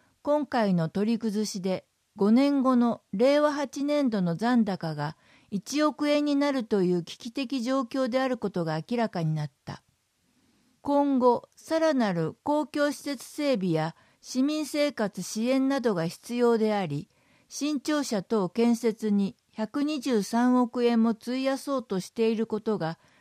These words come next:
市財政を圧迫し、市民生活支援と両立できないことは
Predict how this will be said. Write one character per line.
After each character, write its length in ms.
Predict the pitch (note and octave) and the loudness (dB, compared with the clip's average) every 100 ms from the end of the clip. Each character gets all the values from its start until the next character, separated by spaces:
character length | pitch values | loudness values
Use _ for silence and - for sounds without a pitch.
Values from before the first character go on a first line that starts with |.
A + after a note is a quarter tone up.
| _ | _
市 300 | - C#4 A#3 | -10 -6 -2
財 220 | A3+ A#3+ | 0 0
政 400 | A#3 A#3+ A3+ A3 | 0 2 4 4
を 80 | G3+ | 2
圧 140 | G#3 - | -2 -2
迫 220 | A3 - | -4 -4
し、 320 | - F3+ F3 _ _ _ | -10 -8 -8 _ _ _
市 220 | - A#3 | -6 2
民 240 | C4 D4+ D#4 | 2 2 -2
生 240 | E4 D#4 | -2 -2
活 300 | - A3 - | -2 -4 -6
支 300 | F3 - G3+ | -10 -4 2
援 180 | A3+ A3+ | 4 4
と 360 | - G3+ F#3 - | 2 -2 -2 -2
両 280 | F#3 C4 D4 | -2 0 2
立 280 | D4 D4+ C4+ | -2 -6 -6
で 140 | C#4 | -4
き 140 | D4+ D4 | -4 0
な 140 | C4+ | 0
い 80 | G3+ | 0
こ 140 | F3+ | -2
と 200 | F3 F#3 | -2 -2
は 220 | D#3 D#3+ | 0 -2